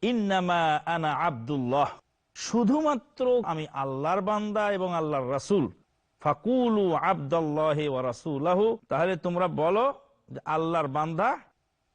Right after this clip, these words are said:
এবং আল্লাহর রাসূল। আল্লাহর রাসূল এবং আল্লাহর বান্দা ছাড়া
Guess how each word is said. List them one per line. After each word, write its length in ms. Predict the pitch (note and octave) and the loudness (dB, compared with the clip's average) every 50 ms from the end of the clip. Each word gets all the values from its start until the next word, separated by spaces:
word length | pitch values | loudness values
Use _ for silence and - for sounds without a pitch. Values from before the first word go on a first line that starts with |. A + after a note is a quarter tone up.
| _ - | _ -6
এবং 340 | C3 D3 D#3 F#3+ A3 B3 - | -4 -2 0 0 -2 -2 -2
আল্লাহর 680 | - D#3 D#3 D#3+ E3+ F#3 A3 D4 D4+ - - - A#2 B2+ | -2 -2 0 0 0 0 0 -2 -4 -12 -16 -10 -6 -4
রাসূল। 380 | D3 C#3+ - - E3+ C3 G2 - _ _ _ _ _ _ _ _ _ _ _ _ _ _ _ | -4 -4 -2 -2 -4 -4 -4 -6 _ _ _ _ _ _ _ _ _ _ _ _ _ _ _
আল্লাহর 400 | - - C3+ D3 D#3+ F3 F3+ D#3 | -6 -4 -2 0 2 0 2 2
রাসূল 420 | D#3+ D#3+ C#3 - - A#3 C4 C4 C4 - - | 0 0 -2 0 -2 -2 -2 -2 -4 -6 -8
এবং 220 | - E3 E3 E3 D#3 | -4 -2 -2 0 0
আল্লাহর 300 | D3+ D3+ D3+ D#3 D3+ C3+ | 0 0 0 0 0 0
বান্দা 320 | C3 C#3 D3 E3 F3+ G#3 | -2 -2 -2 -2 -2 -2
ছাড়া 300 | - - A3+ A3+ A#3+ C4 | -2 -2 -2 -2 -2 -2